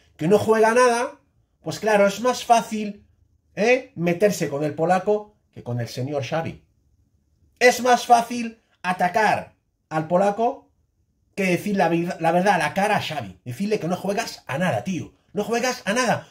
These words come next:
No generas nada. Absolutamente nada. Ojo que así vamos muy mal, ¿eh?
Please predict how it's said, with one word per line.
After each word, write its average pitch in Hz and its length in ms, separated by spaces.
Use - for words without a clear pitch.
No 247 160
generas 254 480
nada. 240 460
Absolutamente 247 1300
nada. 202 680
Ojo 240 640
que 185 140
así 208 320
vamos 214 520
muy 185 400
mal, 135 280
¿eh? 233 360